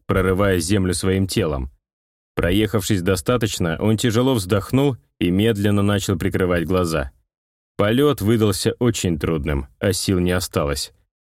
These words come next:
Последний рывок за жизнь уже был совершён. Артём, отцепив окровавленные от ссадин руки от чешуи дракона, неспешно, но всё же спрыгнул с существа. Голова гудела,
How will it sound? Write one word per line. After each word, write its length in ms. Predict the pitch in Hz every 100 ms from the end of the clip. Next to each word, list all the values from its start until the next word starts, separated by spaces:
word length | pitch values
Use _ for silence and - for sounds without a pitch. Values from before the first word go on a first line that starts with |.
| _ _
Последний 520 | - 113 - 131 110 98
рывок 420 | 101 101 123 98
за 200 | 90 87
жизнь 420 | 82 120 98 92
уже 300 | 98 82 85
был 140 | 78 78
совершён. 640 | - 82 76 - 76 65 - _ _ _ _ _ _ _ _ _ _ _ _
Артём, 520 | 92 101 - 165 180 -
отцепив 640 | 120 - 120 - 143 - -
окровавленные 880 | 101 104 101 117 104 101 98 98 101
от 180 | 95 -
ссадин 380 | - 98 92
руки 320 | 92 110 101 101
от 220 | 90 87
чешуи 400 | 107 92 104 90
дракона, 640 | 87 90 87 135 147 131 - _ _ -
неспешно, 720 | 110 104 - 170 170 - 175
но 160 | 110 95
всё 180 | - 165
же 120 | 175
спрыгнул 500 | - - 95 95 92
с 40 |
существа. 640 | - 87 92 - 92 90 85 _ _ _ _ _ -
Голова 400 | 87 90 90 92
гудела, 600 | 85 87 113 92 69